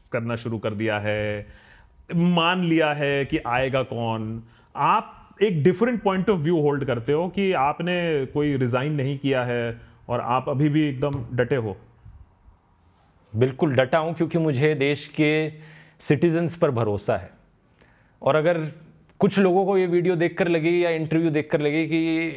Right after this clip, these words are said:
Speaker 2: मुझे भरोसा नहीं है, उनका भरोसा उठ चुका है, तो मैं बस ये कहूँगा, बस अपने ऊपर भरोसा करो।
Speaker 1: हम्म।
Speaker 2: आप सौ लोगों को कन्विंस करो, हर, हर एक व्यूअर, इस वीडियो को देखने वाला अपने आसपास के सौ लोगों को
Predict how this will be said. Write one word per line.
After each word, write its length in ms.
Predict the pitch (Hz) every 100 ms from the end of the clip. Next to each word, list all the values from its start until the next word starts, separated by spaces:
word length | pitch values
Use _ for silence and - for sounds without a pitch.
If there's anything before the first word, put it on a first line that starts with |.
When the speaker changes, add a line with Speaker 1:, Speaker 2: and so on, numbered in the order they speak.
| 127 123 - - 143
Speaker 2:
मुझे 280 | 160 165 160
भरोसा 360 | 170 170 175
नहीं 140 | 156 151
है, 60 |
उनका 220 | 156 156
भरोसा 340 | 160 131 135 156
उठ 160 | 131
चुका 240 | - 131 143
है, 60 |
तो 120 | 147 151
मैं 140 | 151
बस 140 | 147
ये 80 | 151
कहूँगा, 320 | 143 127 135
बस 160 | 151 151
अपने 220 | 139 160
ऊपर 220 | 160 147
भरोसा 400 | 127 113 104 -
करो। 440 | 101 90 - - 127
Speaker 1:
हम्म। 160 | 123 120 - - -
Speaker 2:
आप 140 | 143
सौ 220 | - 170
लोगों 260 | 180 160 165
को 100 | 160
कन्विंस 440 | 151 143 147 131
करो, 240 | - 110 - - _ _ _ _ _ _ -
हर, 280 | 165 214 202
हर 200 | - 185
एक 200 | 208 170
व्यूअर, 480 | 160 156 185 190 180
इस 260 | 151 160 151
वीडियो 300 | 156 156 160
को 100 | 156
देखने 320 | 143 139 147
वाला 240 | 139 160
अपने 220 | 156 151
आसपास 480 | 135 131 - 139 131
के 120 | -
सौ 260 | 127 - 131
लोगों 240 | 127 123
को 240 | 120 127